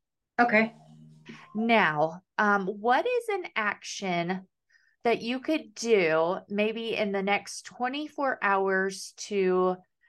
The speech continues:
Speaker 2: get this started? So I don't know what you've got going on, if you have time in the next twenty-four hours, or maybe even, so we're recording this on a Wednesday, maybe even by Monday, so give you the weekend,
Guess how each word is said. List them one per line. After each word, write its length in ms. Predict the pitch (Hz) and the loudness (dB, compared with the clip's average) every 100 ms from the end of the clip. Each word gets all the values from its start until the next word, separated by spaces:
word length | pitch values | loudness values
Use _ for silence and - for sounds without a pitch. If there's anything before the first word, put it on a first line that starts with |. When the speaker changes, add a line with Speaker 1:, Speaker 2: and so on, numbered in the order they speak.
| _ _ - | _ _ -2
Speaker 2:
get 260 | 214 208 | -2 0
this 260 | 214 202 - | -4 -4 -6
started? 760 | - - 202 160 147 107 101 | -10 0 4 4 0 -8 -12
So 580 | - - 220 202 202 - - | -12 2 6 6 6 2 -2
I 100 | 202 | 0
don't 160 | 226 240 | 0 0
know 120 | 247 | -2
what 240 | 240 - | -4 -6
you've 100 | 226 | -4
got 260 | 226 220 214 | 0 0 4
going 320 | 240 240 226 | 6 6 4
on, 400 | - 196 180 202 | 2 4 6 4
if 200 | 214 196 | 2 0
you 140 | 208 220 | -2 0
have 280 | 233 247 | 0 -2
time 280 | 262 233 185 | -2 -2 -2
in 80 | 190 | -4
the 100 | 185 | -4
next 280 | 180 - - | -4 -6 -6
twenty-four 640 | 214 185 180 - 180 - | -4 -2 -2 2 4 4
hours, 480 | 170 165 165 185 185 | 4 4 2 0 2
or 200 | 226 240 | 0 0
maybe 500 | 240 262 262 233 226 | -2 -4 -6 -8 -6
even, 320 | 202 214 208 | 0 2 2
so 140 | 226 | 2
we're 200 | 202 220 | 2 2
recording 400 | 214 220 233 220 | 2 0 -2 0
this 200 | 202 190 | -2 -2
on 100 | 190 | 0
a 80 | 190 | 0
Wednesday, 380 | 240 262 247 240 | -2 -4 -2 -2
maybe 300 | 247 320 277 | -2 -4 -6
even 340 | 262 247 226 | -6 -4 -2
by 380 | 208 190 185 180 214 | 0 4 4 2 2
Monday, 560 | 220 208 180 156 165 | 4 4 2 0 0
so 180 | 180 196 | -4 -8
give 220 | 175 202 | -4 -2
you 100 | 190 | 0
the 120 | 175 | 0
weekend, 580 | 170 185 190 165 156 156 | 0 -2 0 0 -2 -6